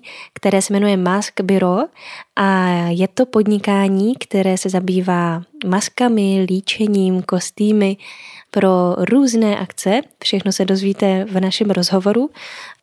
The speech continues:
A v druhé půlce se otevíráme takovým osobnějším tématům,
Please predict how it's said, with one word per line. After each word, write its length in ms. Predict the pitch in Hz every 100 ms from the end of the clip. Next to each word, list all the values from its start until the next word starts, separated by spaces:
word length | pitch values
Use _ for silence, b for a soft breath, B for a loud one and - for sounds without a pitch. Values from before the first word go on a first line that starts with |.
| -
A 80 | 214
v 60 |
druhé 280 | 208 254 247
půlce 460 | 247 226 214 226 214
se 140 | -
otevíráme 640 | 208 208 208 202 196 196
takovým 540 | 190 190 190 180 175 175
osobnějším 580 | 226 262 247 240 - 220
tématům, 520 | 214 208 202 202 196